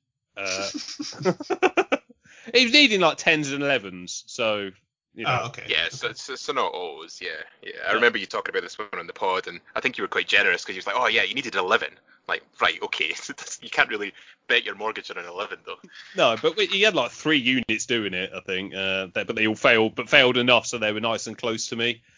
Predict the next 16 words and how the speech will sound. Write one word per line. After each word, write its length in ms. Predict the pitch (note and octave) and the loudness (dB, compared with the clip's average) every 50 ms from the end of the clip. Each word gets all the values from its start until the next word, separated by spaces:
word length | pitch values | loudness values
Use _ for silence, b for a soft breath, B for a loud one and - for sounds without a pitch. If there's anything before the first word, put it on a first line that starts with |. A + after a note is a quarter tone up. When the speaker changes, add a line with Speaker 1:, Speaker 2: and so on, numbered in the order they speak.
| b b b b b b | b b b b b b
Speaker 1:
And 120 | - F#2+ F#2 | -8 -6 -6
then 140 | F2+ F2 | -6 -6
I 80 | F2 F2 | -6 -8
Speaker 3:
Mm. 40 | - | -8
Speaker 1:
just 240 | G2 F#2+ F#2 - _ _ _ _ _ _ | -8 -10 -10 -12 _ _ _ _ _ _
hit 300 | - - - A#2+ - - | -6 -4 -2 -2 -2 -2
him 140 | G#2 G2 F#2 | -4 -4 -2
back 420 | F2+ G2 F#2+ F2+ - - - - _ _ _ _ - - _ - | -2 -2 -2 -2 -4 -10 -20 -20 _ _ _ _ -20 -20 _ -20
on 120 | F#2 F2+ | -16 -12
the 140 | G2 G2 - - - - | -12 -12 -12 -14 -18 -8
counter 280 | - - A2 G#2 F#2+ F#2+ | -4 -2 -2 -2 -2 -6
charge 340 | - - A2+ G2+ G2 G2 F2+ | -6 -4 -2 0 0 -2 -4
and 80 | G#2 | -6
smashed 340 | - - - G#2 G2+ - - | -8 -6 -4 -6 -6 -6 -8
him 120 | A2 G2+ G2+ | -6 -2 0
off. 380 | G2+ G2+ F#2+ G2 - - - | 0 0 -2 -4 -8 -20 -20